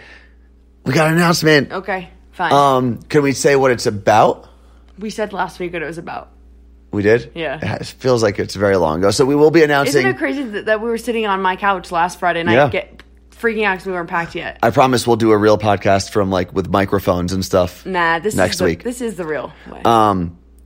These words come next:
Speaker 1: but yeah, we are, we have an official place. We have locked in our first location for a My Day Friday live. What are we calling it? Just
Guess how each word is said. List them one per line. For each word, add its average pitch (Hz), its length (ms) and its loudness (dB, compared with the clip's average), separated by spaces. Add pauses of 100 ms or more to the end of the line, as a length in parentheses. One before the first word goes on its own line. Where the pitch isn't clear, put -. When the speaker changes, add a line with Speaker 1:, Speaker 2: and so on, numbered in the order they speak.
(240)
Speaker 1:
but 131 100 2
yeah, 135 140 6
we 123 180 4
are, 120 180 6
we 110 200 -2
have 143 680 0 (260)
an 123 120 0
official 127 440 2
place. 104 300 0
We 107 80 2
have 101 160 2
locked 117 460 0
in 98 340 0 (500)
our 107 220 4
first 113 380 2
location 110 580 2
for 101 240 0
a 101 80 2
My 101 220 2
Day 101 140 0
Friday 98 400 2
live. 101 280 4
What 107 120 2
are 123 40 -4
we 135 80 -4
calling 143 260 -2
it? 170 160 -6
Just 98 300 -6